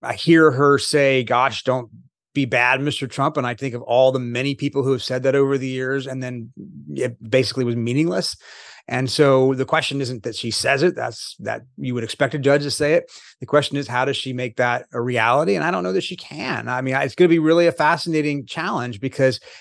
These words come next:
he is not, as we just said, he's not going to listen to her. He is not going to do that. He's, he's going to say and do things that will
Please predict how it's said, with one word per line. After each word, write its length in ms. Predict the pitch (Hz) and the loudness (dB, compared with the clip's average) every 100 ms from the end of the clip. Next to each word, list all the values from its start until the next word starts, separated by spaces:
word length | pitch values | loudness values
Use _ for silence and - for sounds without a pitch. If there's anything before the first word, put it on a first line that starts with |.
| - | -2
he 160 | 180 | 4
is 100 | 190 | 4
not, 400 | 175 180 220 127 | 4 0 0 -2
as 160 | 123 127 | -4 -4
we 80 | 143 | -4
just 220 | 135 - | -6 -2
said, 220 | 220 165 | 2 2
he's 120 | 120 | 2
not 340 | 123 135 170 117 | -2 -2 -2 -4
going 220 | 117 110 | -10 -10
to 60 | |
listen 320 | 107 120 - 113 | -10 -10 -8 -8
to 80 | |
her. 180 | 104 104 | -8 -6
He 160 | 117 139 | -2 -2
is 140 | 120 | -2
not 260 | 131 143 147 | 0 0 -2
going 240 | 123 131 | -6 -8
to 80 | 127 | -8
do 80 | 120 | -6
that. 160 | 123 | -6
He's, 240 | 113 135 - - - - | -6 -10 -14 -20 -18 -8
he's 100 | 127 | -2
going 200 | 143 135 | 2 2
to 200 | 131 135 - _ | 0 -4 -18 _
say 420 | - 160 156 165 | -2 2 4 4
and 160 | 135 120 | 2 2
do 180 | 143 160 | 2 2
things 460 | 143 135 131 127 | 2 0 -2 -4
that 220 | 117 127 | -4 -4
will 260 | 123 123 117 | -4 -6 -8